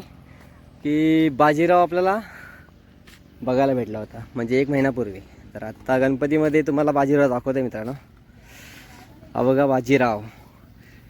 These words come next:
आणि बाजीरावला सांगितल्याप्रमाणे बाजीरावच्या जवळ जाऊन शूटिंग करणं मला परवडणार नाही भावानं.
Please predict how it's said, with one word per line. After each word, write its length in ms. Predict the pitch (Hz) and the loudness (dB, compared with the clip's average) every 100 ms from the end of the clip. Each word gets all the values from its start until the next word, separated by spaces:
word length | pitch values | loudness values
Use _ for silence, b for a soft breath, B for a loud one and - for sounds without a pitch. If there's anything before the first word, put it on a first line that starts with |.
| b - - - | b -20 -20 -18
आणि 160 | 107 110 | -12 -4
बाजीरावला 580 | 120 135 139 151 151 160 | 0 2 2 0 0 -2
सांगितल्याप्रमाणे 640 | 151 151 151 143 147 151 | -2 -2 -2 -2 -2 -2
बाजीरावच्या 480 | 143 143 151 147 151 | 0 0 0 -2 -4
जवळ 260 | 139 147 165 | -2 0 0
जाऊन 220 | 160 170 | 0 -2
शूटिंग 340 | 160 147 151 | -4 -4 -4
करणं 240 | 147 143 147 | -4 -4 -4
मला 200 | 143 147 | -2 -2
परवडणार 500 | 143 135 135 127 120 | -2 -2 -2 -2 -4
नाही 160 | 120 | -6
भावानं. 340 | 120 120 139 | -4 -4 -4